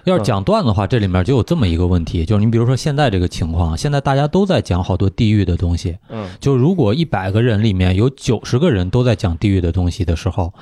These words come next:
Speaker 2: 嗯。
Speaker 1: 那，那十个人讲的东西肯定对观众来说就更有，更有新鲜感，因为观众觉得
Speaker 2: 嗯。
Speaker 1: 那九十个人讲地域的是陈词滥调了。
Speaker 2: 嗯。
Speaker 1: 还有一种方法就是你讲地域，你跟别人讲的不一样。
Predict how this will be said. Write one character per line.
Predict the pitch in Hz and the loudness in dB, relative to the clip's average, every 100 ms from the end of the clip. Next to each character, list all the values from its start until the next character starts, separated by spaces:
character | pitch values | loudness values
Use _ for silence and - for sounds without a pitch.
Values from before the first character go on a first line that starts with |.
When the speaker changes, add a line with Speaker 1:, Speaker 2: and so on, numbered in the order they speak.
| - | -8
Speaker 2:
嗯。 | 113 | -2
Speaker 1:
那， | 123 | 0
那 | 185 175 | 0 0
十 | - 110 | 0 0
个 | |
人 | 101 95 | 2 0
讲 | 104 87 | 0 -2
的 | 90 | 0
东 | 98 92 | 0 0
西 | 95 82 - - | 0 -2 -6 -8
肯 | - 92 | -4 0
定 | 113 107 98 | 2 2 2
对 | 113 | 0
观 | 120 135 | 0 2
众 | 113 | 2
来 | 104 | 2
说 | 117 | 2
就 | 123 | 2
更 | 127 101 | 2 2
有， | 98 | 0
更 | 139 98 | 0 -2
有 | |
新 | 85 131 | 0 0
鲜 | 135 139 | 0 -2
感， | 120 - _ _ _ _ | -8 -12 _ _ _ _
因 | 123 | 2
为 | 117 | 2
观 | 113 156 147 | 4 0 2
众 | 139 | 2
觉 | 107 113 | 2 2
得 | 131 | 0
Speaker 2:
嗯。 | - _ _ _ _ _ | -4 _ _ _ _ _
Speaker 1:
那 | 180 165 | -2 0
九 | 101 | 0
十 | 98 | 2
个 | 110 | 2
人 | 104 | 2
讲 | 110 98 90 | 0 -2 0
地 | 117 | 2
域 | 113 | 2
的 | 98 92 90 | 2 2 0
是 | - 104 | 0 -2
陈 | 87 107 | 0 -2
词 | 120 127 | 0 0
滥 | 131 | 0
调 | 117 131 107 | 0 -2 -4
了。 | 131 _ - | -10 _ -4
Speaker 2:
嗯。 | 123 101 98 - | -2 -2 -6 -6
Speaker 1:
还 | 147 | -2
有 | 190 | 0
一 | 135 | 2
种 | 95 | 2
方 | 120 | 2
法 | 110 | 2
就 | 92 | 2
是 | 110 | 2
你 | 110 | 2
讲 | 135 87 | 0 -2
地 | 120 | 0
域， | 113 | 0
你 | 90 | 0
跟 | 123 117 | 0 2
别 | |
人 | 110 | 0
讲 | 110 87 | 0 -4
的 | |
不 | 82 | -2
一 | 101 | -2
样。 | 113 117 | -2 -4